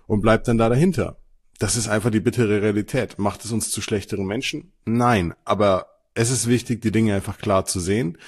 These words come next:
und klar zu benennen, damit sie dir wirklich was bringen und du dich nicht in irgendwelchen Kreisläufen drehen. Wie,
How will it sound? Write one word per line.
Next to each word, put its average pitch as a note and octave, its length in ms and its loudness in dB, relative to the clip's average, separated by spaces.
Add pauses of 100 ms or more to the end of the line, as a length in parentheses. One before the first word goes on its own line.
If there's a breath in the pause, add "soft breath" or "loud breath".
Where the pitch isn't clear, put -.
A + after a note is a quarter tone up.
(400 loud breath)
und E3+ 180 2
klar D3 220 6
zu C3+ 160 0
benennen, A#2 600 2 (220)
damit A2 340 4
sie G2 180 -2
dir A2+ 460 6
wirklich G2 320 0
was F2 180 -4
bringen C#3+ 800 0
und B2 180 2
du G2+ 60 -4
dich F#2+ 120 -2
nicht A2+ 200 0
in G2+ 80 0
irgendwelchen G2+ 360 0
Kreisläufen F#2+ 640 -4
drehen. D#2+ 280 -12 (1080 soft breath)
Wie, F3 580 6